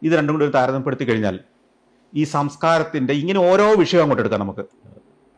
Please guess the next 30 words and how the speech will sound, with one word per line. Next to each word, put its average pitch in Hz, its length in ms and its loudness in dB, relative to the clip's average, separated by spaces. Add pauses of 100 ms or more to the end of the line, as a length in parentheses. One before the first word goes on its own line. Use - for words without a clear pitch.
(160)
എൻ്റെ 151 200 2
വീട്ടിലെ 196 380 4
മാലിന്യത്തെ 170 600 4
അടിച്ചുകൂട്ടി 147 600 0
വാരി 151 560 4
അടുപ്പിലുണ്ട-, 135 680 2
അടുക്കളയിലുണ്ടാകുന്നത് 147 800 4
ഇതെല്ലാം 147 320 2
കൂടെ 147 120 -2
പൊതിഞ്ഞു 143 300 -4
കെട്ടി 139 200 -2
ആരും 147 300 2
കാണാതെ 139 220 2
ഒരിടത്തേക്ക് 139 300 -2
എറിയുകയോ 135 340 0
വഴിയിൽ 143 320 0
കൊണ്ടുപോയി 143 300 -2
നിക്ഷേപിക്കുകയോ 156 460 -2
ചെയ്യുന്ന 127 300 -4
ഒരു 165 100 -6
സംസ്കാരം. 123 440 -2 (360)
നഗരത്തിലെ 165 400 2
ഏറ്റവും 160 260 2
പ്രധാന 156 240 2
സ്ഥലത്ത് 156 220 -4
കൊണ്ടാണെങ്കിലും 139 420 -2
വലിച്ചെറിയാൻ 139 460 -2
ഒരു 151 120 -6
മടിയില്ലാത്തൊരു 135 500 -4
സംസ്കാരം. 117 400 -6